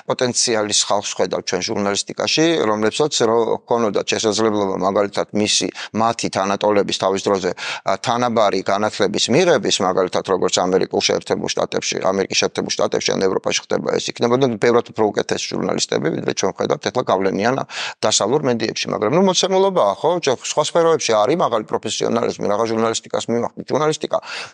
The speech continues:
ზედაპირზეა ყოველდღიურ კომუნიკაციაში ვართ მასთან და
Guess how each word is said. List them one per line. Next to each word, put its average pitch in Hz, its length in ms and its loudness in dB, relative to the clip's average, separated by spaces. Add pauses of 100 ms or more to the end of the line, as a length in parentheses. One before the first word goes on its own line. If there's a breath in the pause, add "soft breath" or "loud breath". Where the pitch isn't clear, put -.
(140)
ზედაპირზეა 113 880 2
ყოველდღიურ 110 580 0
კომუნიკაციაში 110 800 0
ვართ 101 200 2
მასთან 104 480 -2
და 139 160 2